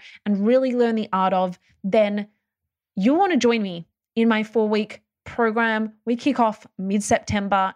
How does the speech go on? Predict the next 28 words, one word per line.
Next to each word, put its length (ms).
and 280
right 220
now 340
you 120
can 140
get 160
in 240
on 120
the 180
early 280
bird. 420
Come 220
over 240
on 80
Instagram, 680
send 320
me 140
a 40
D 160
M, 360
but 180
this 300
is 120
going 300
to 140
change 580
your 300
world, 460